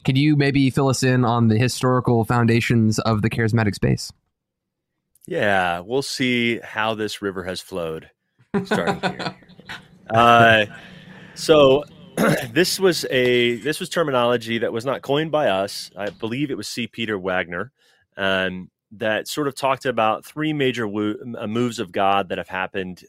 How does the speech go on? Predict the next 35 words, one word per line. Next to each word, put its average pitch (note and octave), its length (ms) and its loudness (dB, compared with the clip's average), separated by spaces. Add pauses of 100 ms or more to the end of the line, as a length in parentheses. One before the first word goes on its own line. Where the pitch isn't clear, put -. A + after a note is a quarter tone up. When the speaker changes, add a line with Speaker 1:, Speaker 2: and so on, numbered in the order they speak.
(160)
Speaker 2:
uh, E2+ 320 -8 (100)
in A2 240 -4
the G2 100 -4
twentieth A2 420 -8
century F#2 500 -6
here F#2+ 260 -6
in F2+ 140 -6
the, E2 260 -8
the F#2 120 -14
U F2 180 -6
S. - 320 -10 (580)
And F#2+ 140 -2
he G2+ 80 -2
called B2+ 320 2
the A2 80 -4
first C#3 420 -4
wave G#2 240 0
of G#2 80 -4
the F#2 60 -6
Spirit, F2 540 -6 (220)
um, E2+ 600 -6
what A2 160 -8
took - 180 -8
place G2+ 240 -4
at F#2+ 80 -6
Azusa F2+ 400 -10
Street F#2 400 -6 (340)
in F#2 120 -8
the F2 80 -8
early A2 240 -2
nineteen F#2+ 340 -2
hundreds, D#2+ 600 -8 (200)
which G2+ 300 -8
was, F#2 520 -4
um, F2 440 -6